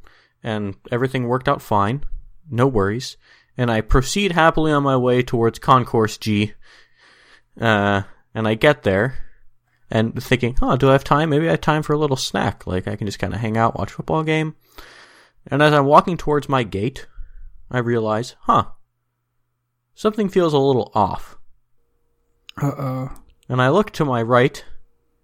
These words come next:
Speaker 1: and I realize, "Huh, you wanna know what's not to my right?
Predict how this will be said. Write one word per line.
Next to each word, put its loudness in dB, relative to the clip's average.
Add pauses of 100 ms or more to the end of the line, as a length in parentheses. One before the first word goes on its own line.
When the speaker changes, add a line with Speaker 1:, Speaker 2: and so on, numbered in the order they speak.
(120)
Speaker 1:
and -4
I -2
realize, 0
"Huh, 2 (340)
you -6
wanna 2
know 0
what's -2
not 4
to -2
my 0
right? -2